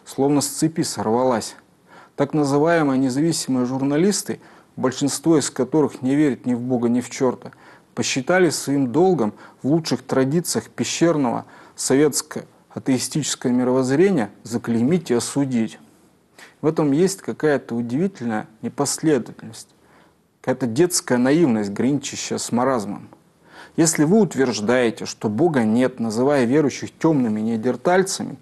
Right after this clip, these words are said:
то какое вам дело до того, что патриарх сел в автомобиль с иконой и объехал вокруг Москвы? Как доказали, например, британские ученые, религия для того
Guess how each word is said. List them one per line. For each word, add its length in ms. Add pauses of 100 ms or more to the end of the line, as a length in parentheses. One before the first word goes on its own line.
(240)
то 80
какое 200
вам 280
дело 260
до 140
того, 260
что 180
патриарх 440
сел 260
в 80
автомобиль 520
с 180
иконой 380
и 20
объехал 460
вокруг 320
Москвы? 540 (1600)
Как 220
доказали, 560
например, 520
британские 720
ученые, 540
религия 480
для 200
того 400